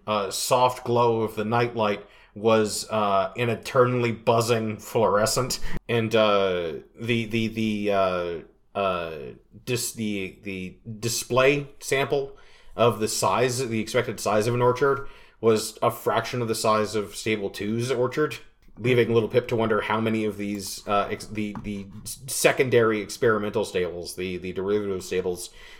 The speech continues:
just flat starved to death, not being able to, like, compensate for any kind of population growth at all. Uh, we get a little insight into, uh, just how familiar Calamity is with, uh, magical machining.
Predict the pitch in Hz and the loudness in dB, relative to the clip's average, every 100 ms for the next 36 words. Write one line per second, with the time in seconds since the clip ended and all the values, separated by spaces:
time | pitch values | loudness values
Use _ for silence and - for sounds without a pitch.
0 | - - 165 - - 113 98 - 95 85 | -2 6 6 6 4 4 2 -2 -2 -2
1 | - 73 71 - - _ - 120 131 117 | -6 -6 -6 -12 -20 _ -6 2 4 8
2 | 135 123 117 110 110 101 101 95 - - | 8 8 4 2 0 0 0 -2 -6 -8
3 | 95 95 90 - 92 87 92 90 87 - | -6 -6 -6 -2 -2 0 -2 -2 -4 -8
4 | 101 98 98 90 90 - 85 92 87 87 | -6 -6 -6 -6 -6 -6 -6 -2 -4 -4
5 | 90 82 82 82 85 85 82 - _ _ | -8 -6 -6 -4 -2 -2 -2 -8 _ _
6 | - 107 101 113 123 123 120 120 117 - | -6 -2 0 2 4 4 2 2 0 0
7 | 120 117 117 123 110 127 113 107 107 107 | 0 0 -4 -4 -4 -4 -2 2 2 2
8 | 101 98 - - - 151 151 131 117 127 | 0 -2 -6 -16 -6 0 2 0 0 4
9 | 127 127 127 120 123 120 110 - - - | 4 2 0 2 2 2 0 -6 -20 -14
10 | - 113 113 117 110 113 117 135 - 113 | -4 -2 0 0 -2 -2 -2 -4 -6 -4
11 | 110 - - 104 98 95 101 107 101 98 | -4 -6 -6 -4 -4 -4 -4 -4 -6 -6
12 | 104 107 123 127 | -6 -6 -6 -10